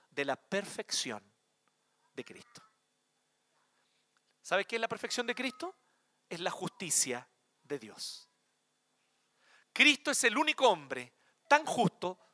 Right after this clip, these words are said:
como Dios el Padre es justo. Porque Él es Dios verdadero, de hecho. <laughs> ¿Sí? Ahí está,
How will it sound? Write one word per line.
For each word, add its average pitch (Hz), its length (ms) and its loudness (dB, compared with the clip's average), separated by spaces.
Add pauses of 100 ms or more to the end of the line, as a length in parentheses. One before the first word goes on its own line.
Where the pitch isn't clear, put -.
como 160 200 -2
Dios 160 500 -2
el 147 160 -6
Padre 123 460 -4
es 123 80 -16
justo. - 380 -18 (800)
Porque - 180 -2
Él 202 80 2
es 190 100 2
Dios 185 160 4
verdadero, 131 460 0
de 101 80 -14
hecho. - 160 -16 (540)
<laughs> - 440 -6 (1120)
¿Sí? 151 260 -18 (420)
Ahí 165 240 6
está, 165 380 6